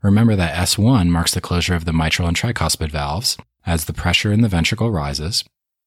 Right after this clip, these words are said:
and then S two marks the end of systole, where the pressures in the aorta and the pulmonic artery exceed the ventricle as the ventricle relaxes. Okay, and now contrast this with diastole. So diastole occurs between which heart sounds?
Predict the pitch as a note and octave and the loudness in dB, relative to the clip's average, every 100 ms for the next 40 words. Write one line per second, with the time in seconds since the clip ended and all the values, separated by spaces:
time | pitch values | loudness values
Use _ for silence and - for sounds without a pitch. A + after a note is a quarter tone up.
0 | _ - G#2 F#2 F2 E2 - - D#3 B2+ | _ 0 2 4 4 2 0 0 2 4
1 | G2 F2+ - F#2+ E2+ E2 D#2 - D#3+ - | 4 2 0 -2 -2 -2 -2 -2 0 -2
2 | E2 D2+ F2 - - - F#2 E2+ - F2+ | -2 -4 -4 -8 -18 -4 0 0 0 0
3 | G#2 F#2 G2 F2 E2 G#2 G2 E2 F#2 E2 | 2 2 2 2 2 2 2 0 0 -2
4 | E2 F2+ D#2+ D#2 E2 - D3 G2 E2 D#2+ | -2 -2 0 0 0 0 2 2 2 0
5 | D#2 - D3 E3+ G2+ D#2 D#2 - - D2+ | 0 0 2 2 2 -2 -2 -4 -4 -6
6 | F2 - _ _ - F2 - D#2+ D#2 - | -6 -10 _ _ -2 0 0 0 -2 -2
7 | E2+ D#2+ E2+ G2+ F#2 - A2 - - _ | -2 0 0 0 -2 -4 -4 -4 -4 _
8 | _ _ _ _ _ _ _ _ - G2+ | _ _ _ _ _ _ _ _ -2 0
9 | E2+ F2 F#2 F2 - G2 G2 G2 - F2+ | 2 2 4 4 2 0 2 0 0 0
10 | - F2+ - D#2+ F#2 C#3+ - D#2+ C#2+ E2 | -2 -2 -2 -2 -2 0 -2 -2 -6 -8
11 | A2+ - - - - F2+ F2 F2+ A2 D3 | -8 -12 -18 -8 -2 0 2 2 0 0
12 | - F#2 F2 F2 D#2+ D#2+ - - D#2+ D#2 | 0 0 0 -2 -2 -2 -4 -4 -2 -2
13 | D#2+ - - - G2 F#2+ G#2+ - - | -4 -4 -6 -6 -4 -4 -4 -6 -8